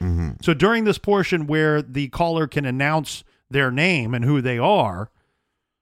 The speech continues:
Speaker 2: it's a man's voice, but he says that his name is Sherry Faye Smith.
Speaker 1: Okay.
Speaker 2: Dawn does accept this call.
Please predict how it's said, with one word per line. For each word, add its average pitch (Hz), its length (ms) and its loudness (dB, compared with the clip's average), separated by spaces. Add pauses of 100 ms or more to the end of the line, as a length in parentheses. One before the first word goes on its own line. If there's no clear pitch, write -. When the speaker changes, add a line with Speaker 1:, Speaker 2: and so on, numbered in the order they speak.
(420)
Speaker 2:
it's 151 180 -4
a 170 40 4
man's 180 380 2
voice, 101 540 -8 (120)
but 139 260 -2
he 196 200 -2
says 170 320 0
that 139 120 -2
his 135 220 2
name 139 220 0
is 120 80 0
Sherry 127 400 -4
Faye 113 300 -4
Smith. - 520 -2 (680)
Speaker 1:
Okay. - 280 -6 (300)
Speaker 2:
Dawn 180 480 4
does 156 320 2
accept 139 520 -4
this - 180 -4
call. 139 460 -2